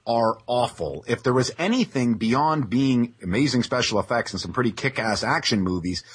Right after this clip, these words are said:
what also made the Alien films and Predator films, for that matter,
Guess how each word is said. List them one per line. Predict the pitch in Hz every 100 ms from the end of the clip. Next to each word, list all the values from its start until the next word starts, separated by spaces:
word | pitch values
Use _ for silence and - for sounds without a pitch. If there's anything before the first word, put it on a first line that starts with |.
| -
what | - 131
also | 151 180 202 214
made | 170 147 143
the | 117 120
Alien | 135 147 160 147 127
films | - 135 135 127 117
and | - 104
Predator | - 107 190 226 104
films, | - 101 90 87
for | - 92
that | 143 156
matter, | 98 90 87